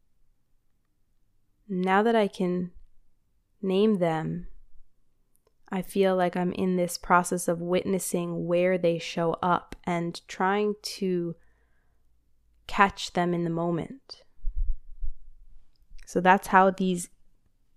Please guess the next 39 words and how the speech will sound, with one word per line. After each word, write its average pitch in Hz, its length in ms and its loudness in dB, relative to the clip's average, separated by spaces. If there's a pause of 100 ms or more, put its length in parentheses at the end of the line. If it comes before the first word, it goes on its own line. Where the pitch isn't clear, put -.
(120)
examples 185 600 4
have 175 200 -2
even 170 260 -2
come 175 240 0
into 170 220 -4
this 165 220 -2
episode, 170 480 0
right? 165 240 2
The 175 100 -2
examples 170 460 -4
of 165 100 -4
using 170 240 -2
the 170 80 -2
bathroom, 170 440 -2
of 165 180 -10
eating. 175 460 -2 (880)
Those 208 200 4
are 196 300 4 (320)
things 196 300 2
that 175 120 2
I've 175 300 4
caught - 340 4
myself 165 460 -2
in 160 200 -2
now, 156 220 -2
so 175 220 2
I'm 170 80 2
able 170 240 0
to 170 120 -8
see 175 380 -2
a 160 100 2
little 160 200 0
bit 165 160 -2
about 151 240 -4
how 165 260 -6
it - 100 -6
works. - 580 -6 (1900)
And 185 140 0
that's 180 340 -4